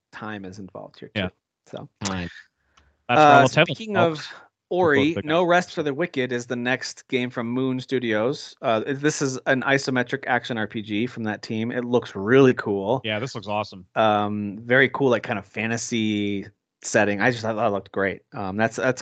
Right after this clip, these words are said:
Speaker 1: coming out sometime in twenty twenty-four. So between that and the Dead Cells devs, both doing these, these very stylish isometric action games, I think we're in for a treat next year, and, and with that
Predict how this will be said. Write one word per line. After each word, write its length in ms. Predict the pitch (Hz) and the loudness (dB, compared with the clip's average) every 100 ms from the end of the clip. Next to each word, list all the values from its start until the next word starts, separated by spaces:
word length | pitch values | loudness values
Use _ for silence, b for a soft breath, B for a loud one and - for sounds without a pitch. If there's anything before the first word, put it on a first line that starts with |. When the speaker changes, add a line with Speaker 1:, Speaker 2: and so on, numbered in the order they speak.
| - | -4
Speaker 1:
coming 300 | - 139 123 | 0 0 2
out 220 | 120 117 - | 0 0 -2
sometime 320 | 143 135 117 | -2 0 -2
in 60 | |
twenty 200 | 107 117 | -4 -8
twenty-four. 580 | 104 101 - - - - _ | -8 -10 -10 -10 -12 -12 _
So 320 | - - 55 - B B B | -14 -10 -10 -12 B B B
between 300 | 160 185 151 | 4 6 6
that 220 | 160 190 | 6 6
and 80 | 151 | 2
the 60 | 135 | 2
Dead 240 | 131 135 | 2 2
Cells 220 | 147 139 | 0 -2
devs, 300 | 135 135 135 | 2 0 0
both 220 | 135 131 - | 0 -2 0
doing 180 | 127 | -2
these, 160 | 113 104 - - - | -2 -6 -10 -12 -6
these 200 | 110 107 | -6 -2
very 200 | 113 107 | -2 -2
stylish 480 | - 120 117 107 - | 0 4 4 2 -2
isometric 540 | 123 113 113 - 113 | -2 -2 -6 -6 -6
action 320 | 113 110 123 | -6 -6 -6
games, 360 | 117 110 113 - B B B B | -2 -2 -2 -8 B B B B
I 60 | 113 | 0
think 140 | 113 | 2
we're 120 | 117 | 4
in 80 | 110 | 2
for 160 | - 98 | 4 2
a 60 | |
treat 280 | - 107 92 | 2 -2 0
next 240 | 107 - | -4 -4
year, 100 | 101 | 0
and, 100 | 98 98 | 0 0
and 240 | 120 110 | -4 -2
with 180 | 127 113 | -2 4
that 320 | 113 98 - | 6 6 2